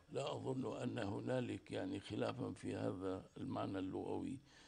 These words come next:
وللإمام الزمخشري قصيدة معروفة،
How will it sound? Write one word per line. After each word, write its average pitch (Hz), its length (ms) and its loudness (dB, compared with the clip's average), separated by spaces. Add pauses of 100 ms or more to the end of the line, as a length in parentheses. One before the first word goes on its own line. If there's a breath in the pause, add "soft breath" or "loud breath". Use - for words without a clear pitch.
(520 loud breath)
وللإمام 123 2500 0 (380)
الزمخشري 110 840 0 (680)
قصيدة - 600 6 (480)
معروفة، 143 800 4